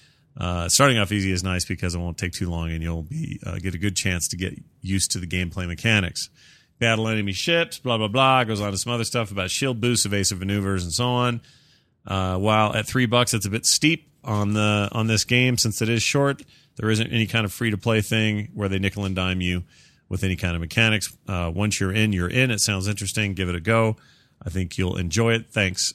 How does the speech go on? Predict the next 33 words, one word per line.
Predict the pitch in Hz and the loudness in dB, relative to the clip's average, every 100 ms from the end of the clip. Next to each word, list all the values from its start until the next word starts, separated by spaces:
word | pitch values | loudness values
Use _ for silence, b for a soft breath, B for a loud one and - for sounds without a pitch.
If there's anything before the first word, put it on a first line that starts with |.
| _ | _
Okay, | 113 107 87 - | -2 0 0 -2
so | - 110 | -6 0
I | 113 127 | 2 2
played | - 156 175 165 135 123 - | 2 2 4 6 4 0 -4
this | 110 113 107 - - _ _ _ _ _ _ | 0 2 4 0 -4 _ _ _ _ _ _
pretty | 139 127 | 0 2
extensively, | 110 - 123 110 98 98 101 | 2 2 0 0 0 0 2
and | 110 | 2
I | 104 | 0
talked | 95 165 170 143 | 2 0 2 0
on | 120 | 0
the | |
show | 104 175 165 | 0 2 2
once | 135 113 113 | 2 0 0
about | 107 98 - b b b | -2 -4 -10 b b b
coming | - 139 127 | -2 0 2
back | 120 113 | 2 2
the | 113 | -2
following | 110 120 113 107 104 | -2 0 0 -2 0
week | 127 110 | 0 0
and | 98 92 | -2 -2
reviewing | 92 87 135 113 90 | -4 0 2 2 0
it, | 87 - _ _ _ _ _ | -4 -6 _ _ _ _ _
and | 101 | -4
I | 92 | -2
changed | 85 151 160 151 117 | 2 4 4 2 0
my | 120 | 0
mind. | 120 131 104 85 80 92 _ _ _ _ _ _ _ _ _ _ _ - | 2 2 0 -2 -6 -12 _ _ _ _ _ _ _ _ _ _ _ 6
I | 139 | 8
think | 170 151 | 8 6
Star | 151 143 | 4 4
Command | 123 131 123 123 113 | 2 2 2 2 2
had | 120 110 101 | 2 2 -2